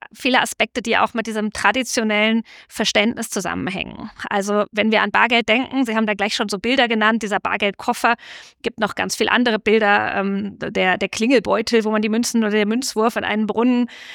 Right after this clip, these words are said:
oder Geldgeschenke oder sonst was. Also es sind viele Dinge, die wir damit verknüpfen und die wir im Grunde auch nicht missen möchten.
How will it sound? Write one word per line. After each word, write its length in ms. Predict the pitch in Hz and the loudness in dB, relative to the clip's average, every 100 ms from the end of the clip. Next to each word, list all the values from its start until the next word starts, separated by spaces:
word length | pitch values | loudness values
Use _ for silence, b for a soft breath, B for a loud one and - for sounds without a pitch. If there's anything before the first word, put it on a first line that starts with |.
| B - | B -2
oder 180 | 220 | 0
Geldgeschenke 800 | 196 208 - 233 - 220 240 240 | 2 0 0 0 2 2 2 2
oder 140 | 220 208 | 2 0
sonst 280 | 214 247 240 | -2 0 0
was. 140 | 233 | 0
Also 140 | 208 | 0
es 80 | 226 | -2
sind 100 | - | -2
viele 220 | 240 254 | 0 2
Dinge, 240 | 254 254 247 | 2 2 2
die 140 | 240 | 0
wir 60 | 240 | 0
damit 240 | 226 240 | 0 0
verknüpfen 540 | 240 - 254 285 - 330 b b b b | -2 -2 -4 -6 -10 -18 b b b b
und 120 | - 247 | -4 0
die 80 | |
wir 80 | 226 | 2
im 80 | 233 | 2
Grunde 200 | 233 247 | 2 2
auch 60 | 214 | 2
nicht 160 | 233 | 0
missen 300 | 240 262 - | 0 0 -2
möchten. 480 | 185 - - - - | -4 -6 -10 -14 -20